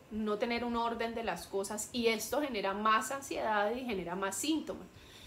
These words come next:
No solamente esto se ve en personas que estudian y trabajan, por ejemplo,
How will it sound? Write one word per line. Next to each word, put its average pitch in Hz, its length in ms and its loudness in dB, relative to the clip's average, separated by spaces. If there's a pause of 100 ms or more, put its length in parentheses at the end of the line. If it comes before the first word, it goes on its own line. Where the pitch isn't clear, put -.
(320)
No 254 240 2
solamente 359 600 2 (180)
esto 349 240 0
se 359 100 0
ve 277 140 2
en 233 120 -2
personas 277 460 0
que 311 60 -2
estudian 226 460 -2
y 254 100 -6
trabajan, 202 600 2
por 254 160 -2
ejemplo, 208 580 -2